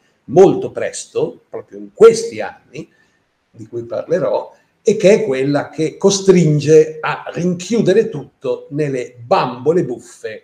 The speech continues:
eh, del fideismo, eh, del messianismo e sostanzialmente dell'attesa di una salvezza dal cielo, nell'attesa di una redenzione non si sa bene da cosa,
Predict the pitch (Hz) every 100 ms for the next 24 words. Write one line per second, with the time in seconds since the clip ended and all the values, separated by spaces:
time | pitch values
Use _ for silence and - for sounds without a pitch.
0 | _ 113 110 113 107 113 117 - 104 113
1 | 143 190 151 180 175 185 - _ _ _
2 | _ _ 110 117 104 104 127 127 202 -
3 | 139 123 120 120 117 117 123 127 135 -
4 | 131 127 120 - 196 - 180 151 - 175
5 | 135 120 113 107 110 117 120 156 113 -
6 | 156 110 113 - 113 117 - 127 135 127
7 | - 110 107 147 - - - 131 127 -
8 | - _ 110 107 104 - 147 120 113 117
9 | 127 120 110 110 - 127 117 113 117 113
10 | 113 156 151 139 139 - 139 131 120 117
11 | 110 - - 107 104 104 110 165 170 151
12 | 135 123